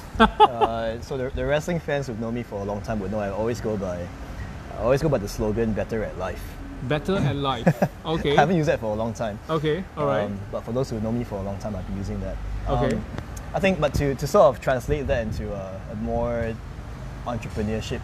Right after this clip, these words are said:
Speaker 1: slogan.
Speaker 2: Mm-hmm.
Speaker 1: Hi, Hussein, yes, I agree with you.
Speaker 2: Yep.
Speaker 1: Uh, to make it more entrepreneurship focused, I think I'll change it to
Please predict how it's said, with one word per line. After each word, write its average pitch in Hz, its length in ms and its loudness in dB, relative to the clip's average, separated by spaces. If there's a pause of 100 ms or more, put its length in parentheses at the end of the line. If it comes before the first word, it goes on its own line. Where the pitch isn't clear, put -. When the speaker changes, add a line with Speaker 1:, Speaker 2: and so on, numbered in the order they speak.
(240)
Speaker 1:
slogan. - 400 -2
Speaker 2:
Mm-hmm. - 120 0
Speaker 1:
Hi, 131 120 0
Hussein, 101 320 6
yes, - 260 -6
I 107 120 -6
agree 101 220 -8
with 92 180 -8
you. 98 60 -8 (460)
Speaker 2:
Yep. 139 100 6
Speaker 1:
Uh, 135 240 8
to 151 140 -6
make 170 140 2
it 165 80 2
more 160 180 6
entrepreneurship 127 440 -4
focused, 113 420 -4
I 110 60 -4
think 113 320 2
I'll - 100 0
change 120 220 2
it - 120 -8
to 110 80 -4